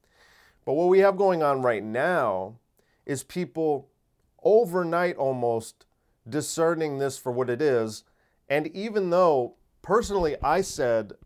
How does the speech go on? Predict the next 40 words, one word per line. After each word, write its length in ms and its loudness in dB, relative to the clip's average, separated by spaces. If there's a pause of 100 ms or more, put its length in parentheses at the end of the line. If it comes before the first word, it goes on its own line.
(160)
that 320 2
Russia 500 0
is 200 -6
definitely 500 -2
not 400 0
going 240 -6
to 140 -10
invade, 400 -8
that 160 2
was 140 -2
my 180 0
point, 480 -4
and 220 -4
I'll 120 2
take 220 -8
the 100 -6
L 160 0
on 180 -2
that. 260 -6
I 80 -2
was 180 -4
wrong 400 -2 (800)
on 180 0
that 220 0
point. 400 -6
I 60 -6
was 160 -6
absolutely 480 -2
wrong 240 -4
on 80 -6
that 180 -6
point. 240 -8 (460)
Doesn't 320 2
change 320 -4
the 80 -4
fact 260 -2
that 120 -6
it's 140 -10
a 40 -8
scam. 440 -10